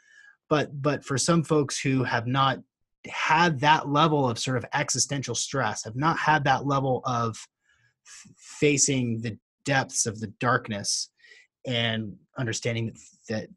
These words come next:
they're still alive and they're still living and breathing until, till it's really their day,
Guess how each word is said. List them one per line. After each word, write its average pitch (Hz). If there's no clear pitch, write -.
they're 113
still 117
alive 139
and 113
they're 110
still 110
living 113
and 104
breathing 127
until, 110
till 120
it's -
really 143
their 107
day, 98